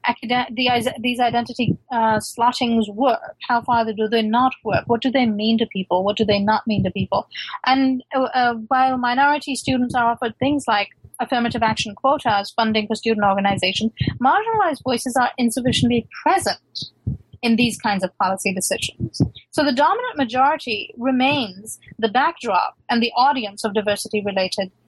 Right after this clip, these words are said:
policy. And I actually talk about this in a new article that I'm writing right now that is about, um, a cultural commodification, uh, in terms of, um, South Asian students', uh, cultural performances and how, uh,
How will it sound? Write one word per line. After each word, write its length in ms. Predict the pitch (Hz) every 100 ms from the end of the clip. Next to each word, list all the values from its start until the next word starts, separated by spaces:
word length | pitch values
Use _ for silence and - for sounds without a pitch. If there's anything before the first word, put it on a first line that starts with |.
| _
policy. 360 | - 320 294 220
And 100 | 208
I 80 | 254
actually 200 | 294 311
talk 240 | 294 285
about 220 | 269 262 240
this 140 | 269
in 100 | 240
a 60 | 233
new 260 | 233 247
article 360 | 240 233 240 214
that 100 | 214
I'm 120 | 208
writing 320 | 208 202 202 202
right 160 | 190 -
now 340 | 196 190 190 _ _ _ _ _ _ - -
that 280 | 226 240 226
is 160 | 226
about, 400 | 220 196 196 202 - - - -
um, 500 | 214 208 196 190 185 -
a 60 |
cultural 340 | - 262 - 269
commodification, 920 | 233 220 214 214 - 226 254 - - 247 254 - - -
uh, 420 | 214 202 190 196
in 160 | 233 214
terms 480 | - 220 202 202 190 -
of, 320 | 220 190 190 -
um, 480 | 220 196 190 185 190
South 260 | - 247 226
Asian 560 | 220 220 220 202 196
students', 640 | - - 220 202 202 - -
uh, 360 | 226 202 196 196
cultural 360 | - 220 - 190
performances 960 | 196 - 294 320 240 226 - - 294 - - -
and 120 | 233 226
how, 580 | 226 254 254 254 254 - - -
uh, 380 | 214 214 208